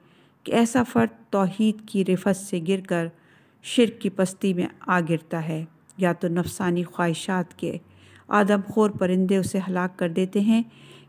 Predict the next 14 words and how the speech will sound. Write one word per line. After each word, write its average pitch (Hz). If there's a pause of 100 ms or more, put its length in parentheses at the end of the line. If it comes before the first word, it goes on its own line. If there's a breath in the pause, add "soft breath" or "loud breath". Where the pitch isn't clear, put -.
या 233
फिर 233
शैतानी 214
वसवसे 190
की 185
हवा 180 (380)
उसे 185
गुमराही 180
की 190
वादी 170
में 165
डाल 165
देती 156
है। 156